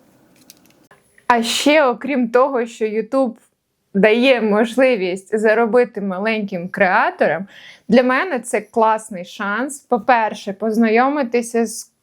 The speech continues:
чудовими, класними людьми, дізнатися щось нове, попрацювати над собою, робити те, що приносить задоволення, і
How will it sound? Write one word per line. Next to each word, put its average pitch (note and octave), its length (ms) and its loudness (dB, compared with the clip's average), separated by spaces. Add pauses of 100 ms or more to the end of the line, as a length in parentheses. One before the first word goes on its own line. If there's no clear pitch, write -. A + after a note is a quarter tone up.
(140)
чудовими, G3+ 840 0
класними G#3 760 -2
людьми, G3 580 0 (1120)
дізнатися B3 840 2
щось A#3+ 380 -2
нове, F#3 680 0
попрацювати B3 880 0
над A3+ 240 -6
собою, F#3+ 760 -2
робити B3+ 460 0
те, A#3+ 300 0
що A3 200 -10
приносить F#3+ 600 -4
задоволення, F3+ 1160 0
і C4+ 360 2